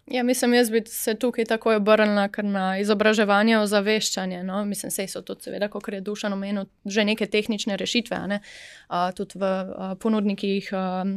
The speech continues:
elektronske pošte, nasploh pri, a, v brskalnikih, no, ampak na splošno za samo odločitev uporabnika, pač izobraževanje,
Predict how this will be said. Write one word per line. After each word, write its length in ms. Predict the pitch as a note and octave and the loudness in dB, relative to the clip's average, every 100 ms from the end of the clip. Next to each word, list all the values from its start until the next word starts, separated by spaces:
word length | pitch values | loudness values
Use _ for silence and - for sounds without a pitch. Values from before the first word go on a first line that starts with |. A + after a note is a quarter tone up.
| G3 | 0
elektronske 600 | G#3 G#3 G#3 G3+ - F#3 | -2 0 0 -2 -2 -6
pošte, 380 | - F#3+ - | -4 -6 -6
nasploh 400 | F#3 F#3 - - | -10 -10 -10 -10
pri, 320 | - F#3 F#3 F#3 | -8 -8 -6 -6
a, 140 | F#3 F3+ | -10 -10
v 340 | F3+ F#3 F#3+ | -12 -8 -4
brskalnikih, 720 | G#3 G#3 - - C4 C4+ A#3 | 0 0 0 2 4 2 0
no, 100 | B3+ | 0
ampak 460 | - A#3 A#3 A3+ - | 2 4 4 2 -4
na 180 | A#3 A3+ | -4 0
splošno 440 | - C4+ C4+ B3 | 6 6 6 4
za 100 | A#3 | 4
samo 260 | A#3 A#3+ A#3+ | 6 8 6
odločitev 420 | A3+ A3 B3+ A3+ | 4 2 2 2
uporabnika, 600 | A3 G#3+ G3+ G3+ G3+ F#3+ | 4 6 6 4 -4 -4
pač 180 | - - | -4 -6
izobraževanje, 920 | A#3+ A3 A3 G#3 G3+ G3+ F3+ G#3 A#3+ | -2 2 2 2 2 0 -2 0 0